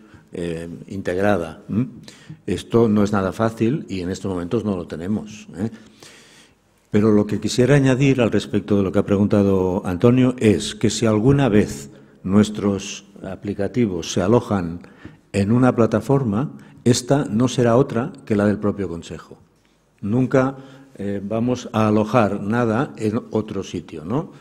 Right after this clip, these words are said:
Sea C S D, o sea cipe, o sea lo que sea, ¿eh? Es decir, el, el manual es del Consejo y el Consejo hoy por hoy no tiene plataforma. Si la tiene la plataforma,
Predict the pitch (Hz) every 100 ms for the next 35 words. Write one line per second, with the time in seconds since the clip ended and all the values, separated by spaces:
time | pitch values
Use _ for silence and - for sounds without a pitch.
0 | - - 85 87 - 101 - 120 110 131
1 | 123 87 - 85 92 92 95 82 113 113
2 | 113 127 120 - 90 101 104 92 - 87
3 | 76 80 139 147 - - - - 110 110
4 | 113 87 - - - - 107 107 107 104
5 | 104 104 104 104 123 156 110 110 110 -
6 | 90 - 107 - 156 202 - - - _
7 | - 120 104 104 101 98 90 110 113 107
8 | - 123 113 110 110 104 104 101 98 92
9 | 95 113 113 107 110 160 - - - -
10 | _ - - 110 107 110 131 127 107 -
11 | - 110 104 104 98 113 131 127 107